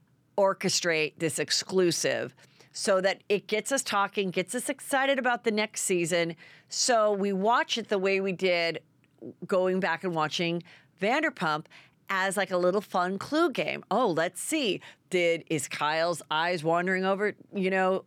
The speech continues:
over to this corner? Does Morgan appear on it? Is Dorit still chummy with Mauricio, or are they purposely staying far apart because people accused him of it last year? Um, is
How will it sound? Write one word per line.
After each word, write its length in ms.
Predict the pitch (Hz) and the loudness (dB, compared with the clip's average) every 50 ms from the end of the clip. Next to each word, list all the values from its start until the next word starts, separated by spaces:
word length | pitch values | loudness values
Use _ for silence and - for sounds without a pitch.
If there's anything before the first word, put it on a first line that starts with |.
| - - | -2 0
over 280 | 180 180 175 196 196 | 0 0 0 -2 -4
to 180 | 190 - - 202 | -4 -6 -6 -2
this 200 | 196 214 190 - | -2 -2 -2 -2
corner? 420 | - - 180 160 156 151 151 147 - - - _ - | -6 -6 -4 -4 -2 -2 -4 -6 -10 -14 -20 _ -2
Does 280 | - 170 175 180 175 | 0 2 2 2 0
Morgan 400 | 185 190 190 202 214 196 208 196 | 0 0 2 0 0 0 -2 -2
appear 340 | 190 180 - - 170 156 151 | -4 -4 -4 -2 0 0 2
on 200 | 147 147 147 147 | 2 0 -2 -2
it? 140 | 147 139 - - - - _ _ _ _ - | -4 -6 -8 -12 -20 -20 _ _ _ _ -2
Is 320 | - 175 175 180 185 175 - | 0 2 2 2 2 2 0
Dorit 500 | 202 214 208 220 226 226 220 185 - - | 0 0 0 0 0 0 -2 -4 -8 -12
still 300 | - - 214 208 202 190 | -8 -2 0 0 2 0
chummy 480 | - - - 214 202 202 208 208 208 | 0 -2 -2 0 0 0 0 0 2
with 320 | 196 190 202 196 196 - - - - - - _ - | 2 2 2 2 0 -4 -10 -20 -20 -20 -20 _ -4
Mauricio, 500 | 185 202 226 247 254 - - 262 247 240 | -2 0 0 0 0 0 0 0 2 2
or 180 | 240 - 190 190 | 2 2 2 2
are 60 | 185 | 2
they 220 | 185 180 175 170 | 2 0 0 -2
purposely 580 | 175 _ - - 240 233 - 226 202 - 220 202 | -4 _ -6 -4 -4 -2 -2 -4 -4 -2 -2 -2
staying 380 | - - - 202 202 196 196 | -2 -2 -2 0 0 0 -2
far 280 | 196 - 220 196 190 185 | -2 -2 0 0 2 0
apart 380 | 185 - - 208 190 190 - - | 0 -2 0 0 0 0 -2 -2
because 380 | - 185 - - 185 180 165 | -6 -6 -4 -2 -2 -2 -4
people 340 | - - - 196 180 - 190 | -6 -6 -6 -4 -2 -2 -4
accused 380 | 175 - - 208 190 185 - 190 | -4 -4 -2 0 0 0 0 -2
him 80 | 180 | -2
of 140 | 180 180 175 | -2 -2 -2
it 100 | 180 - | -2 -2
last 380 | - 185 175 175 160 - - - | 0 -2 -2 -2 -4 -6 -6 -6
year? 220 | 120 117 113 - - - - - - - _ - | -6 -6 -6 -8 -12 -18 -20 -20 -20 -16 _ -2
Um, 420 | 185 180 175 175 175 175 175 170 - _ _ - | 0 2 2 2 2 0 -2 -4 -8 _ _ 0
is 400 | 185 190 190 185 175 - - | 2 2 4 2 0 -2 -6